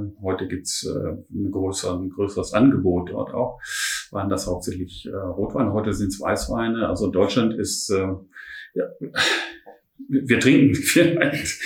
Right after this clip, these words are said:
zu viel oder so. Also in, in dem Sinne, wir trinken, wie gesagt, wesentlich mehr, als wir selber produzieren. Und, äh, äh, immerhin, man sieht das auch, äh, zwischen fünfundvierzig und fünfzig Prozent kommt jetzt drauf an, äh, um was für eine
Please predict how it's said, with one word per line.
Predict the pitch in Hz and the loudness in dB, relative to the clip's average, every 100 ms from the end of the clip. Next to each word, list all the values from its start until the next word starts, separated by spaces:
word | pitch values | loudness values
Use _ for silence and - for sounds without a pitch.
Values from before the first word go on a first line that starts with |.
| - - - | -8 -10 -6
zu | - 110 | 0 2
viel | - 113 110 95 | 6 6 8 8
oder | 98 95 | 6 6
so. | 90 87 | 4 4
Also | - 95 92 - | 4 2 2 2
in, | - 98 | 2 0
in | 92 107 | 2 0
dem | 104 98 | 2 0
Sinne, | - 92 85 | 0 -2 -2
wir | 87 | -4
trinken, | 98 92 - 90 90 | 0 0 0 0 -2
wie | - | -6
gesagt, | 92 92 - 95 | -2 -2 -2 -2
wesentlich | 92 92 92 90 | -2 -2 -6 -4
mehr, | 95 87 87 - - - - - - | 0 0 0 -6 -12 -10 -10 -10 -2
als | 87 - | 0 0
wir | 85 | -2
selber | 85 85 87 - | 0 0 0 -4
produzieren. | 92 87 85 - 87 87 - | -2 -2 -4 -4 -4 -2 -2
Und, | 87 87 82 90 | 0 0 0 -2
äh, | 90 82 - - - - - - - | -2 -2 -8 -14 -16 -16 -18 -8 0
äh, | 92 92 - | 4 4 6
immerhin, | 113 107 143 - 92 | 6 8 6 6 4
man | 90 92 | 4 4
sieht | 101 120 | 4 2
das | 95 | 0
auch, | - - - - - - | 2 2 2 -2 -10 -8
äh, | - - - | -4 -4 -4
zwischen | - - - 95 | -2 -2 0 -2
fünfundvierzig | - 104 98 - 76 73 71 | 0 0 0 -2 -4 -6 -8
und | 82 | -6
fünfzig | - 98 - - - | -4 -4 -6 -12 -10
Prozent | - - 101 101 | -6 -2 -2 0
kommt | - - | -2 -2
jetzt | 90 - - | -6 -10 -8
drauf | 85 - | -10 -6
an, | 98 98 | -2 0
äh, | - - - - - _ - - - | -2 -6 -6 -6 -8 _ -14 -12 -10
um | - 90 | -6 -2
was | 90 - | -2 -2
für | - | -4
eine | 82 76 - | -4 -6 -10